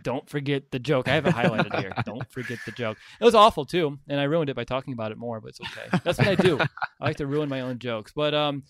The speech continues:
Speaker 1: so, yes, Mukamara has returned, um, but they lost two safeties. DeAndre Hall suspended week one.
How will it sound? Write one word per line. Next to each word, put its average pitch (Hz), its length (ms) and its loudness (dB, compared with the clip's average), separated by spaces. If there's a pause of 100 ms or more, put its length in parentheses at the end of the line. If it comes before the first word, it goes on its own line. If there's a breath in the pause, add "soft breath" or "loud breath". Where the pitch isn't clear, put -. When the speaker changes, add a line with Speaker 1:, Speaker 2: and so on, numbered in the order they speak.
(160 soft breath)
Speaker 1:
so, - 100 -8
yes, 151 220 -4
Mukamara 175 500 -2
has 151 180 -2
returned, 139 440 -2 (320)
um, 131 240 -4
but 135 160 -6
they 143 240 -4
lost 147 340 -4
two 147 140 -8
safeties. 120 760 -10
DeAndre 147 320 -4
Hall 143 240 0
suspended 135 460 -6
week 123 220 -8
one. 113 340 -6